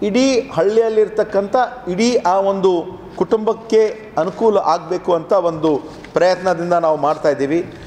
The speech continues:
ಅದ್ರ ಜೊತೆಯಾಗಿ ಬಹುಶಃ ನಾವು Adobe, Microsoft,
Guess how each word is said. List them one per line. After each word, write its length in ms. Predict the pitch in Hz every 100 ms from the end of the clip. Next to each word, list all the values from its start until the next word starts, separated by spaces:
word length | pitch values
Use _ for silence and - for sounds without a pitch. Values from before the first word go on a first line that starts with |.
| -
ಅದ್ರ 180 | - 170
ಜೊತೆಯಾಗಿ 720 | 165 180 202 202 185 202 170 - - - -
ಬಹುಶಃ 720 | 151 190 190 202 180 175 - 170
ನಾವು 440 | 170 175 180 175 170 - - -
Adobe, 400 | 160 180 185 180 - - - - 131
Microsoft, 680 | 160 135 123 170 165 170